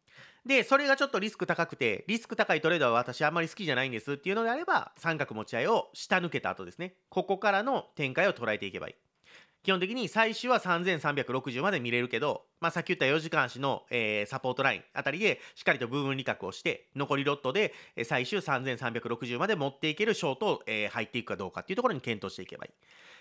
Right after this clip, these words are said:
はい。っていう感じでございます。なので、このあたりをですね、えー、参考にしながら、まあ、今現状は一時監視で三角持ち合い、それを元にですね、えー、シナリオを組んでいけば、エントリーするポイントっていうのは明確にできると思うし、出口も明確、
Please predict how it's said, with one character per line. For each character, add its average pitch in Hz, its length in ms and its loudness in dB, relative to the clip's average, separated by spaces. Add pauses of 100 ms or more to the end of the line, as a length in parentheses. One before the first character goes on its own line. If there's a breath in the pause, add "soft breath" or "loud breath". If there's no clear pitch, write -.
(120)
は - 80 -12
い。 - 80 -14
っ - 240 -20
て 285 80 2
い - 20 6
う 247 60 2
感 160 140 4
じ - 20 -4
で 123 60 0
ご 101 80 0
ざ 95 100 -6
い 87 60 -8
ま - 100 -16
す。 - 160 -20 (1300 soft breath)
な 285 80 6
の 277 80 4
で、 208 80 4
こ 247 100 0
の 240 60 6
あ 233 60 4
た 233 80 2
り 220 80 2
を 170 40 2
で 110 100 -2
す - 60 -16
ね、 147 280 -4
え 135 320 2
ー、 - 20 -2
参 156 180 0
考 139 120 -2
に 131 80 -2
し 156 100 -8
な 147 80 4
が 139 80 6
ら、 123 260 2
ま 208 140 4
あ、 208 40 2
今 214 120 2
現 240 220 2
状 247 100 4
は 254 80 6
一 208 180 -4
時 208 100 -2
監 190 180 4
視 139 60 -6
で 127 60 -4
三 151 200 0
角 135 180 0
持 95 120 -8
ち 107 120 -2
合 98 60 2
い、 - 120 -6
そ 220 140 0
れ 220 80 6
を 208 80 6
元 202 200 0
に 156 100 -2
で 98 80 -6
す - 80 -18
ね、 143 240 -8
え 135 140 -2
ー、 - 20 -2
シ - 100 -14
ナ 156 80 4
リ 139 100 2
オ 135 40 2
を 131 40 0
組 117 140 -8
ん - 20 -8
で 113 100 -2
い 120 40 -4
け 160 100 -6
ば、 226 220 2
エ 202 80 6
ン 175 60 0
ト 139 80 2
リ 120 80 -2
ー - 20 -4
す 143 100 -4
る 127 120 -4
ポ 127 120 0
イ 123 40 -2
ン - 20 -4
ト 120 100 0
っ 117 40 -12
て 220 80 -8
い - 20 -4
う - 20 2
の 220 40 4
は 139 80 4
明 156 160 4
確 139 200 -2
に 123 80 -4
で 120 120 -2
き 120 40 -4
る 113 80 -4
と 98 80 -2
思 92 140 -6
う 113 60 -8
し、 139 200 -4
出 156 140 2
口 135 220 -2
も 139 100 2
明 107 140 -2
確、 92 340 -8